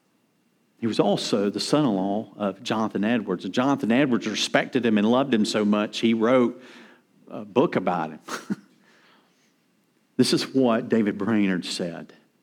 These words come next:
He said, "My heaven is to please God." Listen to that.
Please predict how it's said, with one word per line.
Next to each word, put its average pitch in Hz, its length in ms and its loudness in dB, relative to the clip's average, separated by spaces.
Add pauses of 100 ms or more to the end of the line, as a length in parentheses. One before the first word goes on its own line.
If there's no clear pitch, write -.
(600)
He 156 160 4
said, 127 280 2
"My 160 220 4
heaven 127 640 2 (180)
is 160 220 6
to 127 260 2
please 135 540 2
God." 85 420 -2 (100)
Listen 147 380 2
to 107 80 2
that. 85 260 -4